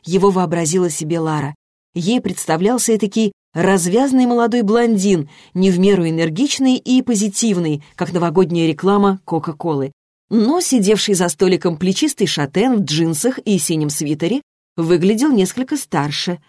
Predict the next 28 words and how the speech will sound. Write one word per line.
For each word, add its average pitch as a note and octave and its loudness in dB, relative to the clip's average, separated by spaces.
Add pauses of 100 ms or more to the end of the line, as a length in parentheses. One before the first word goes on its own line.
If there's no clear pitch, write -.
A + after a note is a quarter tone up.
(220)
лет, C4+ -2
наверное, C#4 0
на A3 2
сорок G3 -2
с - -8
небольшим. E3+ -4 (400)
Лицо G3 0
его C#4 2
показалось D#3 -2
смутно D#3+ -2
знакомым, D3 -2 (300)
но A#3+ 4
где A3 2
она G3 2
могла F3+ 2
его E3 2
видеть, C4+ 0
Лара C4 2
не B3+ 2
сообразила A3 0 (300)
и F#3+ 2
решила, D4 0
что, B3+ -4
видимо, B3 2 (100)
это C#4 -2
просто D4+ -4
узнаваемый B3 0
типаж E3 -6